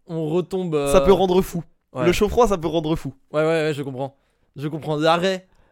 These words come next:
Speaker 2: Le,
Speaker 1: Brut.
Speaker 2: le fuis-moi, je te suis, suis-moi, je te fuis.
Speaker 1: Oh,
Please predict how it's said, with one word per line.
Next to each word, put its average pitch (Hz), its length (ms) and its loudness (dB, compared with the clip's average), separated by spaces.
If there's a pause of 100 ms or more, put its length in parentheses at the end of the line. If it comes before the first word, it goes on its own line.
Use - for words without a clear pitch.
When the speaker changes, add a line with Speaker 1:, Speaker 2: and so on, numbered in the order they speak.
Speaker 2:
Le, 160 200 -2
Speaker 1:
Brut. 214 120 4
Speaker 2:
le 185 100 8
fuis-moi, 202 400 0
je 196 100 2
te 190 160 -2
suis, 202 280 -8
suis-moi, 185 300 -2
je 170 80 -2
te 165 120 -6
fuis. 190 340 -6 (200)
Speaker 1:
Oh, 117 320 -8